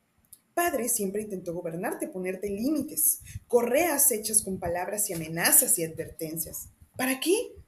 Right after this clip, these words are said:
Con cada nuevo augurio, más miedo insuflaba en ti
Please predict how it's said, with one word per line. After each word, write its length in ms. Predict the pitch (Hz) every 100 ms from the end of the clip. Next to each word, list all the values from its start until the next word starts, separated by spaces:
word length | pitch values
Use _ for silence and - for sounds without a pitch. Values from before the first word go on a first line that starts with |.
| - - - - - -
Con 200 | 320 311
cada 240 | 359 427
nuevo 220 | 370 370
augurio, 560 | 349 226 254 233 220 - - - - -
más 360 | 220 330 381 254
miedo 580 | 247 285 359 269 - - _ _ _ _
insuflaba 600 | 220 208 - 185 190 185
en 160 | 175 170
ti 160 | 202